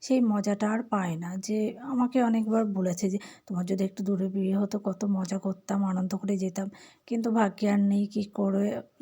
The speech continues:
কী করব বলো? ভাগ্যে ধারে আছে, ভাগ্যের ওপরে সব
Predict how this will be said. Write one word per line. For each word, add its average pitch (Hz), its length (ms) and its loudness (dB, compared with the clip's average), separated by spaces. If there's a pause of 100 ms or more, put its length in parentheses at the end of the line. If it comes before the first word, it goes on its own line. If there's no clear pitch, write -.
(220)
কী 226 120 -2
করব 202 360 2
বলো? 202 340 0 (640)
ভাগ্যে 202 340 0
ধারে 185 320 2
আছে, 185 400 -2 (2000)
ভাগ্যের 180 340 -2
ওপরে 190 240 -2
সব 196 140 -4